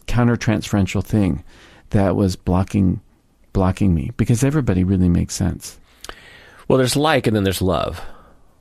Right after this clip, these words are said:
Speaker 2: So you're, you're talking about liking.
Speaker 1: Yeah. Well, if I don't like 'em, I'm not gonna love 'em.
Speaker 2: Right.
Speaker 1: Um, um,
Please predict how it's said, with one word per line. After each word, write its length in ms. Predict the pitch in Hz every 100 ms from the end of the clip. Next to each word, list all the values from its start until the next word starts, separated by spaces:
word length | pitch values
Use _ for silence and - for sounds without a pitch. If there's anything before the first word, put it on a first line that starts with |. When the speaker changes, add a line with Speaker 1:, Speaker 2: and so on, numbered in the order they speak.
| _ _ _ _ _ _
Speaker 2:
So 140 | - 101
you're, 160 | 98
you're 140 | - 110
talking 180 | 117 101
about 180 | 82
liking. 640 | 85 85 85 - 62 65 82 - - - - _ _
Speaker 1:
Yeah. 340 | 127 87 76 - 123
Well, 240 | 110 104
if 100 | -
I 40 | 117
don't 200 | 113 -
like 220 | 98 -
'em, 80 | 85
I'm 100 | 85
not 140 | 85
gonna 200 | 95 85
love 220 | 85 85
'em. 220 | 82 82 - -
Speaker 2:
Right. 300 | 80 69 - _ -
Speaker 1:
Um, 640 | 98 90 87 87 87 101 - _ _ _ _ - - _
um, 720 | 107 92 87 85 85 90 90